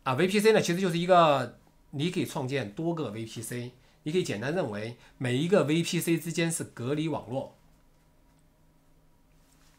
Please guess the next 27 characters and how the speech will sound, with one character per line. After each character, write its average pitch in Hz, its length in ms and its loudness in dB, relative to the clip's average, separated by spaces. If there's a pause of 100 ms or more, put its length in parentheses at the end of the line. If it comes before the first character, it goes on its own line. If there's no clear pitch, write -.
(220)
再 113 100 -8
说 120 120 -4
一 - 20 -2
遍 113 100 -2
啊， 107 200 -6 (320)
你 139 160 -2
可 165 80 -2
以 123 80 -2
创 127 260 -4
建 131 300 -4 (180)
多 156 180 0
个 143 180 -2
V 117 120 -8
P 120 160 -10
C， 127 320 -8 (920)
每 135 220 -2
一 147 100 -2
个 180 120 2
V 151 100 2
P 147 720 -2
C 147 160 2
之 139 160 -4
间 143 180 0
是 135 120 -6
隔 123 160 -8
离 104 120 -8
的， 110 220 -12